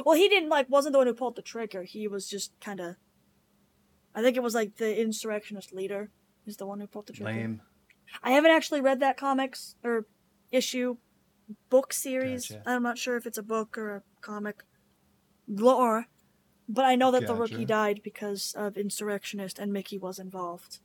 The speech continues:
Speaker 1: And all of
Speaker 2: Mm.
Speaker 1: Alpha nine got really pissed off at Mickey. They're like, "Bro, our homie."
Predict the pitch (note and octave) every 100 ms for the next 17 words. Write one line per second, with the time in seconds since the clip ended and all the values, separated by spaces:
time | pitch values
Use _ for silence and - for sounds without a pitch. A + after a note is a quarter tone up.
0 | _ _ G3+ G#3 G#3 G#3 F#3 G3+ F#3+ F#3+
1 | G3 G3 G3 G#3 D4 F#4 F4 F4+ C#4+ F4+
2 | F4 C#4+ E4 E4 D4 D4+ D4 C#4+ D4+ G4
3 | F#4 D#4+ C4+ D#4+ - _ _ C#4+ D4 F#4
4 | F4+ D4+ B3